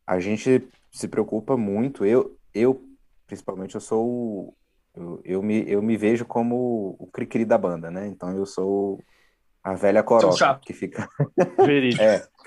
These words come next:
Speaker 1: Que fica ali, porque, cara, eu enxergo, eu sempre enxerguei isso como meu trabalho. Então,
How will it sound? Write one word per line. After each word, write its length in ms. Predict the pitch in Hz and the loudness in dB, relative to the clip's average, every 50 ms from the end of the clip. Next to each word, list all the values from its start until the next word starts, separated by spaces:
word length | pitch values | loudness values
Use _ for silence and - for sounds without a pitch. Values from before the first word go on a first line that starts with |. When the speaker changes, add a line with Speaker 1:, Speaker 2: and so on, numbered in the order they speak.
| - _ _ _ _ _ - 277 - - - - - 262 - - | -20 _ _ _ _ _ -4 -4 -4 -4 -6 -10 -10 -10 -10 -10
Speaker 1:
Que 80 | - 110 | -10 -8
fica 300 | 98 - 117 113 - 127 | -4 -4 -2 2 4 4
ali, 680 | 123 123 117 117 120 127 135 151 156 156 156 156 - - - - _ _ _ _ _ - | 4 6 6 6 6 6 6 6 6 4 2 -2 -6 -16 -20 -20 _ _ _ _ _ 0
porque, 300 | 147 139 139 - 175 170 | 0 0 0 2 0 0
cara, 300 | 170 - 165 151 131 131 | 2 4 4 6 6 6
eu 160 | 139 156 175 | 6 4 2
enxergo, 500 | 180 175 - - 127 131 151 156 135 123 | -2 -4 0 2 4 4 4 2 0 -4
eu 40 | 120 | -6
sempre 280 | - - 143 170 190 | -6 -8 -8 -8 -8
enxerguei 720 | 175 - - 165 131 120 92 104 107 120 135 135 113 101 110 | -8 -6 -2 -2 -2 -2 -2 -2 0 2 2 0 0 -2 -4
isso 360 | 120 - - - 95 90 - _ | -6 -8 -10 -12 -14 -14 -14 _
como 200 | - - 110 113 | -8 -6 -4 -2
meu 120 | 117 120 120 | 0 0 2
trabalho. 580 | 120 131 131 117 101 92 87 82 87 87 87 - _ _ _ | 4 4 4 6 6 4 4 2 -2 -8 -14 -16 _ _ _
Então, 960 | - 90 92 92 92 92 92 - 90 92 101 104 104 107 104 98 95 92 | -12 -10 -10 -10 -10 -10 -8 -6 -4 -4 -2 -2 -2 -4 -4 -6 -8 -12